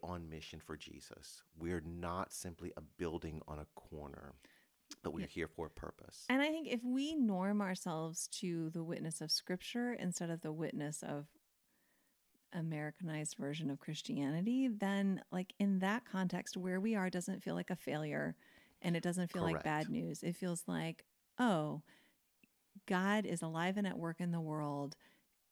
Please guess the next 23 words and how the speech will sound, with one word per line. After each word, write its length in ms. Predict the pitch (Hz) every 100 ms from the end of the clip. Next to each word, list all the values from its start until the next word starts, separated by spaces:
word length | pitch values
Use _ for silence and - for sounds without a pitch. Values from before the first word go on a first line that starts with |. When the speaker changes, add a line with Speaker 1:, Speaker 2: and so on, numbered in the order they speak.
| 170
Speaker 2:
rebirthing 1120 | 165 180 196 165 165 160 - 185 165 160 139 - -
all 260 | 175 185
things, 640 | 180 180 151 143 143 151 -
and 220 | 165 - -
feels 380 | - 180 180 175
like 180 | 170 165
you 100 | 185
wanna 200 | 175 175
look 220 | 170 170
and 140 | 175 165
say, 260 | 170 156
like, 180 | 156 156
"Gosh, 340 | - 233 190 - - - -
there 300 | - 196 208
were 100 | 254
people 300 | 254 233 208
who 160 | 175 175
loved 440 | 170 156 165 175
God 260 | - 147 -
quite 280 | 160 170 -
sincerely 720 | 180 - 240 220 165 156 156 - - _
when 360 | 175 170 170
Jesus 640 | 170 165 165 160 156 -